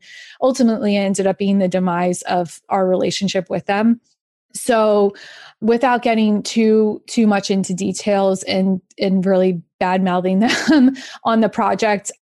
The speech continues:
we just had a lot of things that they weren't able to deliver on. A lot of the items that I said before in terms of tracking mechanisms, et cetera,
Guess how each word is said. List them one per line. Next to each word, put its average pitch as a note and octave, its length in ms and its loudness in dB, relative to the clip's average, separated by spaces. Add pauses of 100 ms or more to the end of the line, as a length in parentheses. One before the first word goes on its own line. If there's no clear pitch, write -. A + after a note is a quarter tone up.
(520)
we A#3+ 220 4
just C4 200 0
had A3 240 -2
a G3+ 80 4
lot G3 240 0
of G3 140 -2
things G3 440 -2
that F#3+ 200 -2
they F#3+ 140 2
weren't G3 240 0
able F#3 240 0
to G3 140 -2
deliver F#3+ 420 0
on. F#3 160 0
A F3+ 80 -2
lot G3 180 0
of G3+ 80 0
the G3 100 -2
items F#3+ 360 -2
that G3 100 0
I F#3+ 60 2
said F#3 240 -2
before G#3 420 0
in G3 100 0
terms F#3 280 -4
of G3+ 100 -6
tracking G3+ 380 -4
mechanisms, F#3+ 600 -2
et - 80 -6
cetera, F#3+ 440 -2